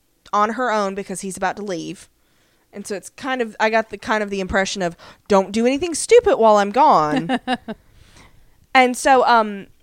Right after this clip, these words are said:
Speaker 1: but she is in his ear because we did get confirmation from Akilah when May came into the room that they don't have audio.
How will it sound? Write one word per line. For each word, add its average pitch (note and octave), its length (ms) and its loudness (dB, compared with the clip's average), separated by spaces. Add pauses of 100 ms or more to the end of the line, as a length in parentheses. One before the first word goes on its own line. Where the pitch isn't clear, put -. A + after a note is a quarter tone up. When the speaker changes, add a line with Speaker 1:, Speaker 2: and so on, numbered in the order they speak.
(100)
Speaker 1:
but A#3+ 300 -6
she - 300 -4
is E4 260 -4
in C#4 160 -6
his C#4+ 220 -8
ear A3+ 220 -2
because G#3+ 280 -8
we A3+ 120 -6
did B3 140 -6
get B3 160 -10
confirmation G#3 960 -6
from G3 360 -8
Akilah G3+ 440 -6
when F#3 180 -6
May F#3+ 200 -6
came F#3+ 260 -10
into F#3 120 -10
the F3+ 100 -8
room F3 320 -6
that E3+ 220 -6 (260)
they A3+ 140 -2
don't C#4+ 180 -2
have C4+ 260 -4
audio. E3 440 -4